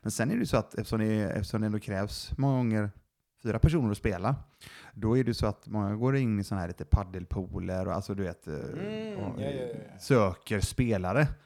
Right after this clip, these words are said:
Speaker 1: för att spela paddel. För många får ju inte ihop fyra personer.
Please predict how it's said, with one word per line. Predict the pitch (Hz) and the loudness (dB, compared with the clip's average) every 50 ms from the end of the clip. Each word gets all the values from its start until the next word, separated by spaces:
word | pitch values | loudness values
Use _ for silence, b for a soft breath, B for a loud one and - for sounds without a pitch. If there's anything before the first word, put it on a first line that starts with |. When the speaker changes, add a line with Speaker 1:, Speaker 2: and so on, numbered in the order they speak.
| _ | _
Speaker 1:
för | _ - 131 107 95 90 | _ 0 2 2 4 2
att | 87 87 | 0 -4
spela | - - - 98 90 95 | -4 -4 -2 -2 0 0
paddel. | - 127 110 113 143 160 131 101 B B B B B | -2 -2 -2 0 2 2 2 0 B B B B B
För | - - | -2 0
många | 117 123 120 110 101 104 98 | 2 2 2 2 2 0 0
får | - - 120 | 0 0 0
ju | 123 | 0
inte | 113 - 113 | 2 2 4
ihop | 127 147 160 - - | 4 4 2 -2 -8
fyra | - - 208 170 110 95 - - | -2 0 2 2 2 0 -2 -4
personer. | - 95 - 98 - - - - | -8 -8 -8 -8 -8 -8 -12 -18